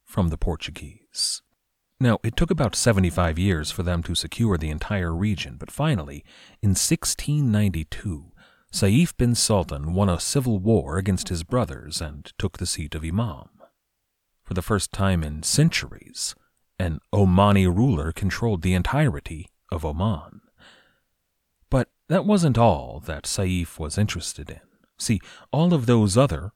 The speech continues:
regional Portuguese ports had become very important to the economy of Oman. The two most important were found to the southwest, namely the Comoros archipelago and the Zanzibar Islands.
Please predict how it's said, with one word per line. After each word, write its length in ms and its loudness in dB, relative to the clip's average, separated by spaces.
regional 520 4
Portuguese 580 0
ports 340 -4
had 140 -6
become 260 -2
very 320 0
important 540 -2
to 80 -4
the 120 -2
economy 640 -2
of 160 -8
Oman. 340 -10
The 140 -4
two 280 2
most 420 0
important 480 -4
were 60 -8
found 260 0
to 60 -4
the 120 -4
southwest, 1000 -4
namely 540 -2
the 220 -2
Comoros 600 2
archipelago 800 -4
and 160 -2
the 80 -2
Zanzibar 880 0
Islands. 920 -6